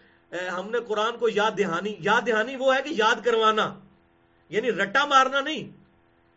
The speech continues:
نصیحت، یاد دہانی نصیحت۔ آسان کر دیا تو آگے ترجمہ کر دیا، ہے کوئی حفظ کرنے والا؟ یعنی ہے کوئی حفظ کرنے والا؟ اب میں آگے bracket لگانے لگا ہوں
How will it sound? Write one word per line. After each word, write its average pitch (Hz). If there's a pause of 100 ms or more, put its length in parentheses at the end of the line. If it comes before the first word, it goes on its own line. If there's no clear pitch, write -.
(120)
نصیحت، 240
یاد 226
دہانی 220
نصیحت۔ 208 (500)
آسان 208
کر 262
دیا 269
تو 269
آگے 240
ترجمہ 262
کر 269
دیا، 247
ہے 214
کوئی 269
حفظ 214
کرنے 220
والا؟ 190 (1160)
یعنی 202
ہے 175
کوئی 285
حفظ 233
کرنے 262
والا؟ 240
اب 233
میں 233
آگے 226
bracket 196
لگانے 196
لگا 190
ہوں 190